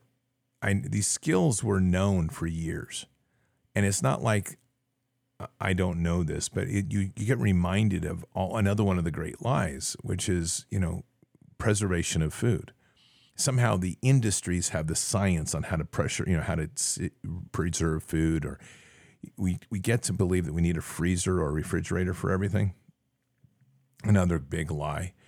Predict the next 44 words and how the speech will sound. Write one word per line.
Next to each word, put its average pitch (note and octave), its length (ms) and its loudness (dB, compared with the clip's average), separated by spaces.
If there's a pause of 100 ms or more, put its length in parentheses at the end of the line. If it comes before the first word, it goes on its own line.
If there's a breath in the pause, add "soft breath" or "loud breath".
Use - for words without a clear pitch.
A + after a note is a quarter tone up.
(540 soft breath)
And F#2+ 240 2 (680)
when G#2+ 160 4
you're G2+ 180 4
doing C3+ 400 2
this G#2+ 220 -2
and F#2+ 160 0
you're F#2+ 100 0
in A#2 180 0
the G#2 80 0
process G#2+ 600 0
of - 160 -8
pulling A2 300 2
your F2 200 0
own B2+ 240 2
vegetables A2 540 -2
out, - 280 -6 (140)
and - 80 0
I C3 40 2
know B2 80 4
you F2+ 160 4
all D2 120 -2
know C2+ 160 -6
this, D2 200 -6
I'm F2 120 2
just - 220 -4
sharing D#2 380 0
this, D2+ 240 -6 (800 loud breath)
at G#2 60 0
least F2+ 180 0 (200)
you D#2+ 120 -6 (120)
all E2 140 -2
should - 300 0
know D2+ 180 -4
this, G2 320 -4 (340 soft breath)
you F#2+ 80 2
know, F#2+ 60 4
you're F#2+ 240 2
in C3+ 140 6
the C3+ 80 2
process - 480 0
where E2+ 100 0
you E2+ 160 2
have D#2+ 140 -4
grown B2 460 2